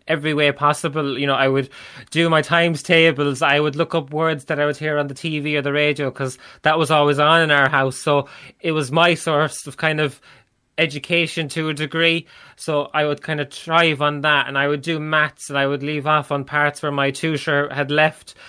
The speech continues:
I would just go over what I could and explore the book in my own way, whatever the subject was.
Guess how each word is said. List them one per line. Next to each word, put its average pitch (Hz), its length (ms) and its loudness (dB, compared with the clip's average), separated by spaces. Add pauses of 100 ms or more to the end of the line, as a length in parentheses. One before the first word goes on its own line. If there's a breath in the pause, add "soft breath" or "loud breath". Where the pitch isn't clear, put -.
(160 loud breath)
I - 100 0
would 139 160 0
just 151 220 -6
go 156 240 0
over 151 220 0
what 143 200 2
I 139 120 2
could 151 360 -2
and 143 140 -6
explore 151 540 -4
the 139 100 -6
book 147 240 -4
in 147 100 -4
my 143 140 2
own 143 240 0
way, 147 220 2
whatever 139 360 0
the 131 120 -8
subject 139 440 -6
was. 147 380 2